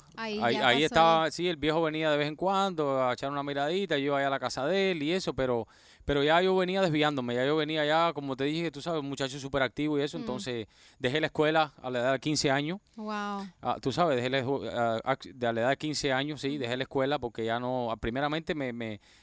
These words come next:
Speaker 2: me desaprobé el año,
Speaker 1: Mm.
Speaker 2: estaba en una escuela becada, vivía quince días en la escuela y, y el fin de semana
Speaker 1: Un
Speaker 2: to-,
Speaker 1: internado.
Speaker 2: en un internado.
Speaker 1: <laughs>
Speaker 2: Entonces era súper difícil la vida del internado porque, am,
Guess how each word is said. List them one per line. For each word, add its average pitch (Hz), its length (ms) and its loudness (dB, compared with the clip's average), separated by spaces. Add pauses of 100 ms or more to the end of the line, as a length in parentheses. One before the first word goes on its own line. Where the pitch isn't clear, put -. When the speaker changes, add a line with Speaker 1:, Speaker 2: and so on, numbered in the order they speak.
(140)
Speaker 2:
me 117 240 -8
desaprobé 117 480 -2
el 147 80 0
año, 156 340 -4 (160)
Speaker 1:
Mm. 247 120 -10
Speaker 2:
estaba 123 260 -2
en 139 80 -6
una 143 80 -4
escuela 147 260 -2
becada, 147 320 0
vivía 127 220 -4
quince 147 400 -2
días 143 160 2
en 139 60 -2
la 135 40 0
escuela 151 300 0
y, 123 220 -4
y 120 80 -4
el 107 60 -4
fin 131 160 -8
de 135 60 -6
semana 123 500 -6
Speaker 1:
Un 226 120 -6
Speaker 2:
to-, 226 60 -4
Speaker 1:
internado. 220 680 -2
Speaker 2:
en 139 160 0
un 160 40 -4
internado. 151 460 4
Speaker 1:
<laughs> - 0 -
Speaker 2:
Entonces 127 240 2
era 160 140 2
súper 143 340 0
difícil 151 520 -2
la 123 100 2
vida 151 220 2
del 139 100 0
internado 127 420 0
porque, 123 540 -2 (640)
am, 101 540 -2